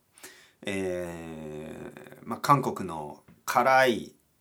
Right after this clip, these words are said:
インスタントラーメンとかが好きなんですけど、僕の奥さんは。で、そういうのを食べる時によくあの、飛ぶ。ね、汁が飛んで、えー、例えばTシャツとかが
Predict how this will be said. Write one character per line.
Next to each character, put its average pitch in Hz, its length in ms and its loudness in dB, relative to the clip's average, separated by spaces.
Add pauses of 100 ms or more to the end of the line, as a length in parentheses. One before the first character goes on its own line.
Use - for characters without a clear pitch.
(140)
イ 117 80 -2
ン 107 60 -4
ス 113 60 -10
タ 110 140 -4
ン 101 80 -8
ト - 80 -4
ラ 107 120 2
ー - 20 0
メ 92 100 -6
ン 73 40 -10
と - 80 -18
か - 120 -14
が - 80 -14
好 - 140 -10
き 131 100 -2
な 104 100 -2
ん 73 60 -12
で - 60 -16
す - 60 -16
け 73 100 -14
ど、 78 400 -14
僕 - 180 -18
の 80 100 -16
奥 - 120 -18
さ 78 120 -12
ん 73 80 -12
は。 71 160 -14 (340)
で、 123 100 0
そ 175 180 2
う 180 40 8
い 185 40 8
う - 20 6
の 180 100 4
を - 100 -4
食 110 160 -2
べ 131 120 2
る 117 100 0
時 92 240 -10
に 92 220 -6
よ 139 120 0
く 98 240 -4
あ 82 40 -8
の、 73 420 -12 (840)
飛 127 180 4
ぶ。 - 240 -4 (500)
ね、 147 140 -6
汁 143 400 2
が 90 120 -4
飛 113 200 -4
ん 101 100 -4
で、 92 320 -4 (540)
え 120 220 -2
ー、 123 220 -6
例 135 80 2
え - 20 -4
ば 92 120 -4
T 127 240 0
シ 117 140 -2
ャ 104 60 -2
ツ - 120 -12
と 95 120 -12
か 80 180 -12
が 67 160 -12